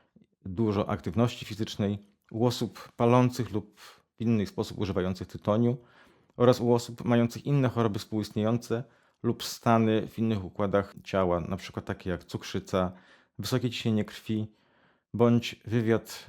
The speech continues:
przebytego zawału serca lub udaru mózgu. Wykrywając ryzyko chorób serca w badaniach laboratoryjnych krwi, lekarze zwracają szczególną uwagę na poziomie następujących parametrów.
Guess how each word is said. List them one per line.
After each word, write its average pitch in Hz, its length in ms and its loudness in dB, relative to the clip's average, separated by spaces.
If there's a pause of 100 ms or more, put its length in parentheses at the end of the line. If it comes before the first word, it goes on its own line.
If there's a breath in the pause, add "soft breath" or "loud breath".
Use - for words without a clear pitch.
przebytego 107 460 0
zawału 104 320 0
serca 104 380 -2
lub 92 180 -4
udaru 92 320 -2
mózgu. 78 440 -8 (680)
Wykrywając 127 580 4
ryzyko 131 520 4
chorób 98 320 -2
serca 117 680 -2
w - 20 -18
badaniach 110 320 0
laboratoryjnych 101 760 -2
krwi, - 520 -6 (260 soft breath)
lekarze 123 480 2
zwracają 120 380 -2
szczególną 120 480 0
uwagę 110 280 -2
na 101 100 -4
poziomie 107 360 -4 (300)
następujących 95 680 -4
parametrów. - 680 -8